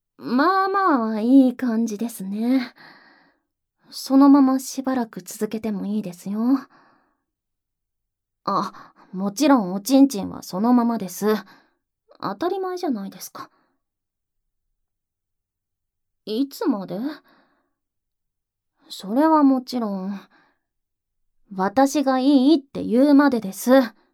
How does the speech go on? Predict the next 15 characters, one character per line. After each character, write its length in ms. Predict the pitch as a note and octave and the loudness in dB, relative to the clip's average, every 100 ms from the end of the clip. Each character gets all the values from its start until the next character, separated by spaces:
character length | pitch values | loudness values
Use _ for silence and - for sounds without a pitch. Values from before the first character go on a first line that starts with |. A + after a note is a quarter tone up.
| _ _ _ _ - | _ _ _ _ -8
勝 240 | G#3+ G3+ | -2 -2
手 200 | - B3+ | 2 4
に 120 | C4 B3 | 4 4
や 80 | |
め 140 | A#3+ C4+ | 2 2
た 120 | D4 | 2
ら 120 | G3+ | 0
許 240 | F3+ A3 C#4+ | 0 2 2
し 120 | D#4 | 4
ま 120 | D#4 | 4
せ 160 | D#4+ D#4+ | 4 2
ん 60 | |
か 120 | C#4+ | 2
ら 100 | G3+ | -6
ね。 260 | F#3 A#3+ D#4+ | -4 2 4